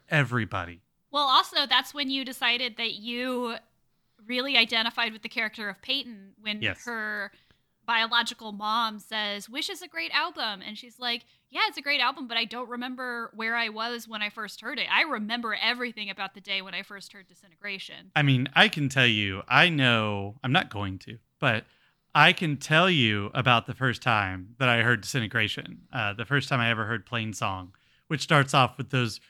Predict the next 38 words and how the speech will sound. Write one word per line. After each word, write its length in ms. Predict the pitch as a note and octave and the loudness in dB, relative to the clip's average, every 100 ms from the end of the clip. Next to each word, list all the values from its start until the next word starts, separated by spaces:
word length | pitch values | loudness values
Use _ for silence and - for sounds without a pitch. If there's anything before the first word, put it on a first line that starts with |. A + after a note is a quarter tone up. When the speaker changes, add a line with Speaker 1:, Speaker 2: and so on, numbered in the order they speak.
| _ - | _ -2
Speaker 1:
really 260 | C#3+ C#3 C3+ | 2 4 4
soft 500 | - C#3 B2+ A#2 A#2+ | 4 6 6 4 -2
wind 260 | A#2+ B2 | 0 0
chimes. 520 | - A#2 G#2+ G#2 G2+ C3+ | 0 2 2 0 -4 -4
And 280 | A#2 A2 G2 _ _ A#2 | -2 -2 -8 _ _ -12
if 180 | - | -8
you 60 | A2+ | 0
don't 240 | C3 D#3+ | 2 4
know 220 | E3+ A#3 G3 | 4 4 4
any 140 | D#3 | 2
better, 360 | C3+ B2+ C3+ A#2+ | 4 4 4 0
which 260 | G#2 - | -4 -10
you 40 | - | 4
don't 320 | F#3+ A#3+ - | 6 6 4
the 60 | - | -8
first 300 | - B2+ - | -2 -2 2
time 220 | C3 A#2 | 2 2
you 100 | A2 | 0
listen 240 | A2+ A2 A2+ | -2 -4 -8
to 220 | C3 A#2 | -4 -2
it, 140 | A#2 - _ _ _ - | -2 -6 _ _ _ -2
you've 240 | C#3 C#3 | 0 0
turned 300 | - F3 E3 | 2 2 4
it 60 | E3 | 2
up 200 | D#3+ C#3 | 2 2
really 240 | B2 A#2+ | 2 2
loud. 420 | B2 G3 E3+ A2+ | 6 8 8 4
It's 140 | G#2 C#3+ | 0 -8
a 60 | |
trick 520 | - - D#3+ - _ _ _ - | -6 0 0 0 _ _ _ -10
that 140 | C#3 | -8
gets 160 | C3 - | -8 -2
played 220 | D#3 C3+ | 2 4
on 160 | A#2+ | 4
you 80 | A2+ | 2
at 80 | G#2+ | -4
the 60 | - | -4
beginning 360 | A2+ C#3+ G#2 | 0 0 0